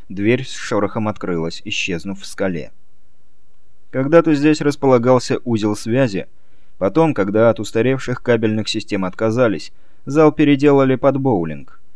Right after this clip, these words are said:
С началом войны старое оборудование в спешном порядке расконсервировали. За экранами контрольных систем сидели трое лейтенантов.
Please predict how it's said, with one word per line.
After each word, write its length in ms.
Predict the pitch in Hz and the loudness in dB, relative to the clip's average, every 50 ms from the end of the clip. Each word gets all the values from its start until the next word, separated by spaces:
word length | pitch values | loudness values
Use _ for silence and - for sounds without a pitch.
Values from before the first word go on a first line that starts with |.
| - - - - - - | -12 -12 -12 -12 -12 -12
С 80 | - - | -6 -4
началом 440 | 120 113 - 135 127 123 123 120 | -2 0 2 4 6 6 6 6
войны 340 | 120 127 123 127 131 127 117 | 6 6 6 6 4 2 0
старое 400 | - - 113 110 110 110 107 107 | 0 2 4 4 6 6 6 6
оборудование 680 | 107 110 113 113 117 117 113 110 107 104 104 101 101 | 6 6 4 4 4 2 2 2 0 2 0 -2 -2
в 80 | 98 - | -4 -4
спешном 460 | - - 127 127 123 - 131 120 113 | -4 -2 -2 -2 0 -2 -4 -4 0
порядке 460 | 123 120 113 107 101 92 - - 98 | 2 2 4 4 2 2 0 -2 -4
расконсервировали. 1040 | 92 98 - - 110 101 - 101 95 95 92 90 87 85 82 80 78 78 78 73 - - - - - - - - - - - - - - - - - - | -4 -4 -4 -4 -6 -6 -4 -4 -4 -2 -2 -2 -2 -2 -2 -4 -4 -6 -8 -10 -12 -14 -12 -12 -12 -12 -12 -12 -14 -14 -14 -14 -12 -12 -14 -14 -12 -10
За 280 | 92 98 107 127 139 | -6 -2 2 2 2
экранами 380 | 139 151 165 170 160 156 156 156 | 4 4 4 4 4 4 2 2
контрольных 560 | 151 151 147 143 151 151 151 151 147 143 139 | 2 0 2 4 6 6 6 6 4 0 0
систем 500 | - 131 131 - - 165 156 135 101 95 | -2 -4 -4 0 2 2 2 2 0 -2
сидели 380 | - - 113 110 120 120 120 117 | -4 -6 -2 0 0 0 0 0
трое 300 | 117 120 123 123 123 120 | 0 0 2 2 4 4
лейтенантов. 760 | 120 120 117 - 123 120 120 120 107 92 - - - - | 2 2 0 -2 -2 0 0 0 -2 -4 -6 -10 -14 -14